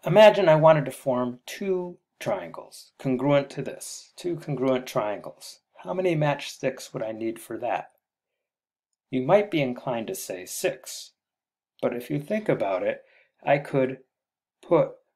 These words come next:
one matchstick here and one stick here,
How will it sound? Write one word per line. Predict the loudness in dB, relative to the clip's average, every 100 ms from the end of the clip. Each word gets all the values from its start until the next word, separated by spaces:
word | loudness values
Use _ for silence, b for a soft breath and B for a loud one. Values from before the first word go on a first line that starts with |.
| _
one | -6 -4 -4 -6
matchstick | -4 -2 -2 -6 -8 -8 -10
here | -6 -2 -2 -4 -8 -20 _ -10
and | -8 -8 -6
one | -4 -4
stick | -6 -10 -12 -12 -6
here, | 0 0 0 -4